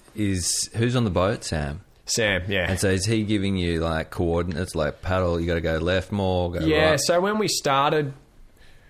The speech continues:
Speaker 2: we, you cou-, we couldn't see the island <laughs> 'cause it was dark, so
Speaker 1: Yeah.
Speaker 2: you couldn't see the island. But there's,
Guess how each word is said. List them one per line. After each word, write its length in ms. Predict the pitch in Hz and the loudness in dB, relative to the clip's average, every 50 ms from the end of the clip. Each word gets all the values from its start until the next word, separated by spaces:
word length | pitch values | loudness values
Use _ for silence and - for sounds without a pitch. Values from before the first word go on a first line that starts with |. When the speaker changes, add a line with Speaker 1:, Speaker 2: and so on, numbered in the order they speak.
| - - - - | -20 -20 -12 -6
Speaker 2:
we, 760 | - 123 131 135 131 131 131 131 131 131 127 127 127 131 - - - _ _ _ _ _ _ _ - | -2 0 0 2 2 2 2 2 2 2 2 0 0 -2 -6 -12 -20 _ _ _ _ _ _ _ -6
you 120 | - 120 | -6 -4
cou-, 340 | 120 - - 127 156 151 151 | -4 -2 -2 -2 -2 0 0
we 140 | 143 147 139 | 0 0 0
couldn't 260 | 139 - 151 131 117 | 0 0 0 2 2
see 180 | 107 - 117 107 | 0 0 0 0
the 120 | 98 98 | 2 2
island 320 | 95 95 95 98 98 98 - - - | 2 2 2 2 0 0 0 -2 -4
<laughs> 80 | - - | -4 -4
'cause 180 | 92 - - | -4 -2 -2
it 40 | 120 | -2
was 100 | 98 - | -4 -4
dark, 420 | - - 98 95 92 92 90 - - | -4 -4 -4 -2 -2 -4 -4 -2 0
so 120 | 104 107 | 2 2
Speaker 1:
Yeah. 120 | 98 92 80 - - - - - - - - - | 2 0 -2 -6 -12 -18 -20 -20 -20 -16 -8 -4
Speaker 2:
you 100 | 135 123 | -2 -2
couldn't 280 | 120 - 156 151 143 123 | 0 2 2 2 2 2
see 180 | - 123 120 | 2 2 2
the 140 | 113 110 107 | 2 4 4
island. 300 | 107 107 113 117 120 123 | 4 4 4 4 4 2
But 100 | 127 123 | 0 0
there's, 220 | 131 131 123 120 | 0 0 0 -2